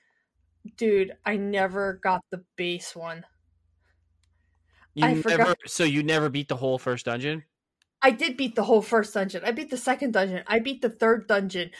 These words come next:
Speaker 1: before I realized I was at store level zero, and I need to buy store level one.
Speaker 2: Wow.
Speaker 1: <laughs>
Speaker 2: You didn't level up, Kalai. You pulled a Joe.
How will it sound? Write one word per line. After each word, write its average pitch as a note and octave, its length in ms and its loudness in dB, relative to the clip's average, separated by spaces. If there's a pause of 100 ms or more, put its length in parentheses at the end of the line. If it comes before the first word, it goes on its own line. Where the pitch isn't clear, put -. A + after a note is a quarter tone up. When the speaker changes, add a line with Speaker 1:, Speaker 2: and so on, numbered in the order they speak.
(100)
Speaker 1:
before A#3 360 2
I G#3+ 40 6
realized A3+ 760 0
I A3 100 4
was A#3+ 200 0
at G3 120 0
store A3+ 340 0
level G3+ 280 0
zero, F#3+ 420 4
and G3 240 0
I G#3+ 160 0
need A#3 200 -2
to A3+ 40 -8
buy G3+ 240 2
store G#3+ 300 2
level F3+ 340 0
one. E3 340 -4 (1000)
Speaker 2:
Wow. D#3+ 1080 4
Speaker 1:
<laughs> - 40 6 (2000)
Speaker 2:
You C#3+ 100 -2
didn't E3 160 2
level D3+ 260 2
up, D#3 320 4
Kalai. C3+ 440 2
You D3+ 60 0
pulled D#3+ 240 0
a C#3 60 0
Joe. C3+ 480 0